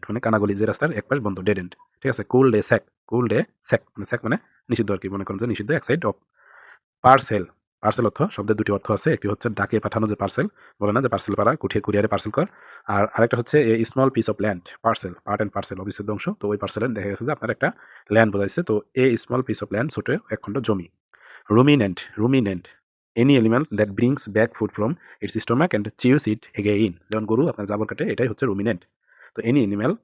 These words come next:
তো যে কোনো, এখানে যে কোনো কিছু হতে পারে, যেমন উট পানি জমায় রাখে। আহ, তো এটা হচ্ছে যে generally আপনার গরুর কথা বলছে, গরুটা দিয়ে উদাহরণ দিলে আপনি ভালো মনে রাখতে পারেন, কারণ এটা হচ্ছে যে পরবর্তীতে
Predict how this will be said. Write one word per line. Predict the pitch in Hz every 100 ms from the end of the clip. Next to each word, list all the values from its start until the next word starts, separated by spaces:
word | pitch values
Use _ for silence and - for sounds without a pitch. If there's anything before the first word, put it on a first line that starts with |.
| -
তো | 107
যে | 143
কোনো, | 147 131 120
এখানে | 107 117 113
যে | 107
কোনো | 120 120
কিছু | -
হতে | 101 107
পারে, | 104
যেমন | 104 107
উট | 110
পানি | 107 107
জমায় | 107 98
রাখে। | 95 143
আহ, | - - - - - 101
তো | 101 107
এটা | 110 120
হচ্ছে | 113 - 131
যে | 123
generally | 113 110 113 160 185
আপনার | 107 107
গরুর | 123 135
কথা | 120 110
বলছে, | 101 143
গরুটা | 123 110 113 107
দিয়ে | 107
উদাহরণ | 107 104 110
দিলে | 117
আপনি | 110
ভালো | 98 101
মনে | 107
রাখতে | 101 117
পারেন, | 143
কারণ | 175 107
এটা | 104
হচ্ছে | 110 -
যে | 185
পরবর্তীতে | 160 107 117